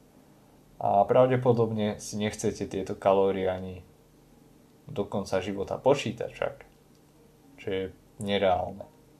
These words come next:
Takže ja vediem klientov k tomu, aby sa nepozerali len na kalórie, ale po-, zároveň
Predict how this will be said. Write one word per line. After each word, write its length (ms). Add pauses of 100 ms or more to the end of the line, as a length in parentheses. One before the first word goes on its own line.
(960)
Takže 180
ja 160
vediem 320
klientov 480
k 80
tomu, 400
aby 160
sa 460 (100)
nepozerali 560
len 160
na 160
kalórie, 480
ale 300
po-, 320 (880)
zároveň 720